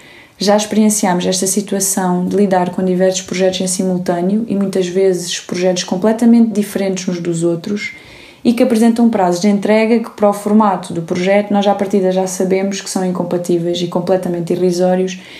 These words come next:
e, portanto, vão comprometer a solução, a qualidade da solução final que nós queríamos apresentar ou vamos apresentar.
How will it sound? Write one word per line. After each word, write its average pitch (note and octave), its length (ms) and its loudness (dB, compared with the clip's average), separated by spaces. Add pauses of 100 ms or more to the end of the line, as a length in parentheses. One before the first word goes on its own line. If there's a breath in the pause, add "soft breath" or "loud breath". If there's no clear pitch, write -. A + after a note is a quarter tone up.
(180 loud breath)
e, G#3 60 0
portanto, G#3+ 500 2
vão G#3+ 160 2
comprometer G3+ 560 2
a F#3 60 2
solução, G3+ 840 0 (180 loud breath)
a - 80 -2
qualidade G3+ 540 2
da G3+ 80 0
solução G3 460 -2
final F#3+ 520 0 (240 loud breath)
que - 140 -4
nós G3+ 220 2
queríamos G3+ 360 0
apresentar F#3 560 0
ou F3+ 80 2
vamos F#3+ 240 0
apresentar. F3 600 -2